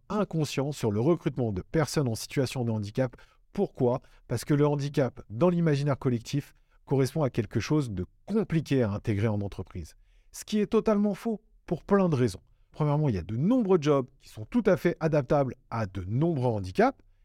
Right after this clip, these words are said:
Et ensuite, certains handicaps pour lesquels c'est un peu plus compliqué, eh ben, vous pouvez vous faire accompagner. Vous pouvez vous faire accompagner par des institutions comme l'A G fip, qui sont là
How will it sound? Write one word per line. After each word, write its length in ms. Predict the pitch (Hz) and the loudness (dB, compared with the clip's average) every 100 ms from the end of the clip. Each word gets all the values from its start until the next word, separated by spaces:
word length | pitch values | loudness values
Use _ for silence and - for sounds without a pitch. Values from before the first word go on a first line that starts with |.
| _ - | _ 2
Et 140 | 240 | 4
ensuite, 540 | 196 165 - 233 - - _ | 4 0 0 -2 -2 -12 _
certains 340 | - - 190 180 | -6 -2 0 0
handicaps 460 | 165 156 160 143 - _ _ | -2 0 2 2 -2 _ _
pour 140 | 120 | 0
lesquels 240 | 120 113 113 | 0 0 -2
c'est 200 | - - - | -4 -14 -2
un 100 | 233 | 0
peu 140 | 226 | 0
plus 180 | 196 208 | -2 -2
compliqué, 540 | 190 143 113 147 240 - | -2 -6 -6 -4 -4 -4
eh 80 | 120 | 0
ben, 120 | 131 | 0
vous 80 | 190 | 0
pouvez 240 | - 277 | -2 -2
vous 80 | 269 | -2
faire 220 | - 254 | 0 2
accompagner. 520 | 226 - 196 143 104 - _ _ | 2 2 2 2 0 -6 _ _
Vous 60 | |
pouvez 160 | - 120 | -6 -4
vous 60 | 123 | 0
faire 200 | 160 135 | 2 2
accompagner 560 | 131 135 135 127 113 - _ _ _ | 0 0 0 2 -2 -4 _ _ _
par 180 | - 151 | 0 2
des 160 | 139 135 | 2 0
institutions 640 | 139 - 113 104 - 165 - _ | 0 -4 -8 -8 -6 -6 -8 _
comme 180 | 151 131 | -2 2
l'A 100 | 135 | 0
G 140 | 117 | 0
fip, 320 | 101 110 131 - _ _ | -4 -6 -8 -12 _ _
qui 140 | - 175 | -4 -4
sont 220 | - 165 | -2 0
là 220 | 143 123 | 0 -2